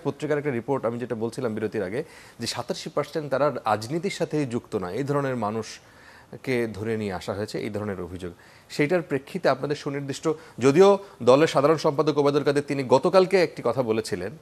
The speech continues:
যে অতি উৎসাহিত হয়ে আমি নিজে কত গ্রেফতার করলাম, মূলত আইন শৃঙ্খলা বাহিনীকে উদ্দেশ্য করে তিনি বলেছিলেন যে কত বেশি দেখাতে পারলাম যে আমি গ্রেফতার করেছি, সেই ক্রেডিট নেওয়ার দরকার নাই। আপনারা এদেরকে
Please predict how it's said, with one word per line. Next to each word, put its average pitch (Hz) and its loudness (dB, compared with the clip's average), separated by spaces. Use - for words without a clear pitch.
যে 101 0
অতি 151 0
উৎসাহিত 170 2
হয়ে 190 4
আমি 131 4
নিজে 151 6
কত 175 6
গ্রেফতার 147 4
করলাম, 107 4
মূলত 147 2
আইন 139 2
শৃঙ্খলা 147 0
বাহিনীকে 127 2
উদ্দেশ্য 117 -6
করে 110 -2
তিনি 104 -6
বলেছিলেন 101 -6
যে 110 0
কত 143 6
বেশি 139 2
দেখাতে 170 4
পারলাম 170 4
যে 143 6
আমি 127 4
গ্রেফতার 147 0
করেছি, 117 -2
সেই 160 -2
ক্রেডিট 143 0
নেওয়ার 143 0
দরকার 113 2
নাই। 80 -10
আপনারা 139 0
এদেরকে 139 -2